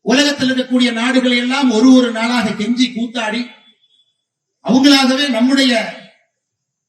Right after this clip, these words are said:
டைரக்டர் ஜெனரல் மிலிட்டரி அஃபேர்ஸ் டி ஜி எம் ஓ அவர்களுக்கு அடுத்த நாள் மூன்றரை மணிக்கு போன் செய்து, இந்த மாதிரி நம் சண்டையை நிறுத்திக் கொள்வோம், அதனால் நீங்களும் சண்டையை நிறுத்துவதாக அறிவியுங்கள் என்று சொல்லி சண்டை நிறுத்தப்பட்டது என்று சொன்னாங்க.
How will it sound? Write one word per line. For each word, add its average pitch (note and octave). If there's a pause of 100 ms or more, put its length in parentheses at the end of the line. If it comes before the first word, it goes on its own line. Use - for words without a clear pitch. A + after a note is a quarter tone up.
(200)
டைரக்டர் B3+
ஜெனரல் A#3+
மிலிட்டரி B3+
அஃபேர்ஸ் A3+
டி B3+
ஜி B3+
எம் A3+
ஓ C4
அவர்களுக்கு G#3+
அடுத்த B3
நாள் A3+
மூன்றரை A#3+
மணிக்கு A#3
போன் A#3+
செய்து, A3+ (960)
இந்த A#3+
மாதிரி C4+
நம் A#3+
சண்டையை B3
நிறுத்திக் B3
கொள்வோம், A3+ (600)
அதனால் A#3+
நீங்களும் C4
சண்டையை A#3+
நிறுத்துவதாக A3+
அறிவியுங்கள் G3+
என்று F#3
சொல்லி A#3+
சண்டை G3+
நிறுத்தப்பட்டது F3
என்று D#4+
சொன்னாங்க. D4+